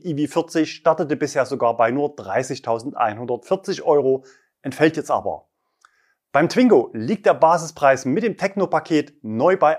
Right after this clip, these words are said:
achtundzwanzigtausend Euro. Das sind zweitausendzweihundertfünfzig Euro mehr als zuvor bei dieser Variante. Der frühere Basispreis für den elektrischen Twingo lag sogar ehemals nur bei einundzwanzigtausendsiebenhundertneunzig Euro.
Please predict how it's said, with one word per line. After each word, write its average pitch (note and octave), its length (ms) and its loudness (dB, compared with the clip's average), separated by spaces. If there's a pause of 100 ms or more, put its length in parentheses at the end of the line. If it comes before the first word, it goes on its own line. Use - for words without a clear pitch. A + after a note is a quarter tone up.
achtundzwanzigtausend A#2 960 -4
Euro. G3+ 420 4 (380)
Das - 160 -6
sind A2 160 -8
zweitausendzweihundertfünfzig B2 1400 -2
Euro B2 340 0
mehr A#2 340 -4
als D3 180 -4
zuvor B2+ 340 0
bei G#2+ 100 0
dieser G2+ 260 -8
Variante. D#3 680 -2 (640)
Der G#2 120 -4
frühere E3+ 560 2
Basispreis A2+ 640 0
für D3 140 -6
den C3+ 100 -2
elektrischen B2 480 -6
Twingo D#3+ 500 2
lag C#3+ 300 -2
sogar D#3 340 2
ehemals C3 440 -2
nur B2+ 160 -4
bei B2 260 -2
einundzwanzigtausendsiebenhundertneunzig G#2+ 2250 -6
Euro. - 340 -14